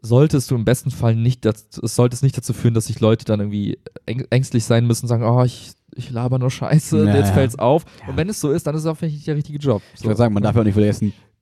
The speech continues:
Speaker 2: du bist ja nicht gezwungen, da zu arbeiten. Du bewirbst dich ja da,
Speaker 1: Eben.
Speaker 2: weil du das eben cool findest. So.
Speaker 1: Ja.
Speaker 2: Also, und wenn du das nicht willst, gibt's tausend Unternehmen, die anders arbeiten.
Speaker 1: Eben,
Speaker 2: So,
Speaker 1: ja.
Speaker 2: ja.
Speaker 1: Und ich hab einfach, weil ich halt auch merke, es ist halt,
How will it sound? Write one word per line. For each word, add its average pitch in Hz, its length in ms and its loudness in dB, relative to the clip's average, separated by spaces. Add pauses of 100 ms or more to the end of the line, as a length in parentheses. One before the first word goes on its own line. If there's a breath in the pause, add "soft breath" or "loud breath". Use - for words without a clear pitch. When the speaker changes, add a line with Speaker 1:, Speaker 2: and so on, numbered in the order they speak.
(140)
Speaker 2:
du - 80 -10
bist 107 100 4
ja 113 40 4
nicht 104 100 2
gezwungen, 110 240 0
da 101 80 0
zu 92 140 -6
arbeiten. 90 360 -6
Du 101 100 -4
bewirbst 104 240 2
dich - 60 -4
ja 107 40 4
da, 101 100 2
Speaker 1:
Eben. 95 80 -4
Speaker 2:
weil 101 120 2
du 104 80 2
das 98 140 0
eben 101 160 -2 (100)
cool 110 80 6
findest. 95 320 -4
So. 92 80 0
Speaker 1:
Ja. 98 220 -2
Speaker 2:
Also, 87 300 -4
und 87 140 -4
wenn 95 120 -2
du 98 60 2
das 95 140 0
nicht 98 160 -2
willst, 104 160 2
gibt's - 160 -10
tausend 104 280 2
Unternehmen, 95 260 2
die 92 140 -2
anders 95 200 -2
arbeiten. 90 460 -4 (120)
Speaker 1:
Eben, 104 220 -8
Speaker 2:
So, - 220 -8
Speaker 1:
ja. - 160 -10
Speaker 2:
ja. - 60 -10 (340 loud breath)
Speaker 1:
Und 123 260 2
ich 127 160 2
hab 151 120 4
einfach, 139 320 2 (200)
weil 123 260 2
ich 127 120 0
halt 120 140 2
auch 110 120 2
merke, 131 580 0
es 113 180 -8
ist 123 160 -6
halt, 117 340 0